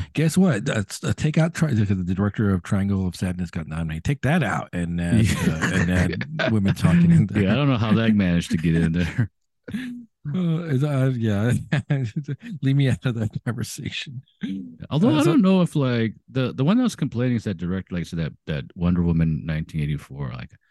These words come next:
Speaker 2: now, I, you
Speaker 1: Yeah.
Speaker 2: know, that's not exactly a,
Speaker 1: <laughs> Yeah.
Speaker 2: you know, masterful s-, cinema there, but, you know.
Speaker 1: Yeah, <laughs> that's what I was gonna say. I don't think she gets a, I don't think
Speaker 2: Yeah,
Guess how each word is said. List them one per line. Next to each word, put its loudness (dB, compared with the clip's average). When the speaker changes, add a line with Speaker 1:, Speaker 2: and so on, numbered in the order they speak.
Speaker 2:
now, -6
I, -6
you 2
Speaker 1:
Yeah. 4
Speaker 2:
know, 0
that's -2
not 2
exactly 0
a, 2
Speaker 1:
<laughs> -20
Yeah. -2
Speaker 2:
you -2
know, -6
masterful 0
s-, -2
cinema 2
there, -2
but, -8
you -2
know. -6
Speaker 1:
Yeah, 0
<laughs> -16
that's -2
what 0
I 2
was 2
gonna 4
say. 2
I 4
don't 4
think 0
she -2
gets 0
a, 0
I -2
don't 4
think 2
Speaker 2:
Yeah, 4